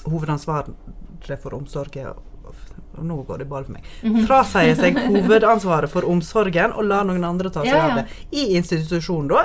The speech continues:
Speaker 1: eller kanskje hjemme hos noen andre. At det er jo et enormt krevende valg å ta. Det er et vondt valg å ta, men det kan jo likevel være et rett valg.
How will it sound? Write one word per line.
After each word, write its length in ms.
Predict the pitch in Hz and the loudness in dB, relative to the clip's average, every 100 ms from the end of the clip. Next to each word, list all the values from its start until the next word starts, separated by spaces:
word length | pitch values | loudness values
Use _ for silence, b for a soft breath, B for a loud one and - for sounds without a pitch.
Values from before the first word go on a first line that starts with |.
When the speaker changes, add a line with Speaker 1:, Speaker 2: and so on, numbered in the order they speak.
| 381 | 2
Speaker 1:
eller 160 | 311 185 | 0 0
kanskje 300 | 180 180 160 | -2 -2 -4
hjemme 140 | 160 175 | -4 -6
hos 100 | 160 | -8
noen 220 | 160 143 | -10 -8
andre. 300 | 151 156 - | -6 -6 -6
At 180 | - - B B B B B B B B B - | -6 -10 B B B B B B B B B -4
det 140 | 392 330 | -2 0
er 80 | |
jo 180 | 311 233 175 - - - | 0 -2 -4 -8 -14 -6
et 320 | 214 208 - - - - - | -2 -2 -6 -18 -18 -14 -6
enormt 520 | 233 240 269 202 165 | -4 0 0 0 -2
krevende 420 | - 165 190 202 | -2 0 0 -2
valg 240 | 170 185 165 | -2 -2 -4
å 80 | 156 | -4
ta. 160 | 170 | -4
Det 100 | 185 | -4
er 60 | 190 | -4
et 140 | 180 202 | -4 -2
vondt 320 | 247 160 - | -4 -4 -6
valg 300 | 151 175 151 | -6 -6 -6
å 80 | 151 | -10
ta, 280 | - 151 156 214 | -12 -12 -10 -4
men 160 | 214 | -2
det 120 | 220 | -2
kan 220 | - 247 196 | -6 -6 -6
jo 100 | 165 | -4
likevel 380 | 160 202 196 | -6 -6 -4
være 220 | 165 175 185 | -4 -6 -6
et 160 | 185 | -8
rett 240 | 180 - 131 | -10 -12 -14
valg. 280 | - - | -14 -14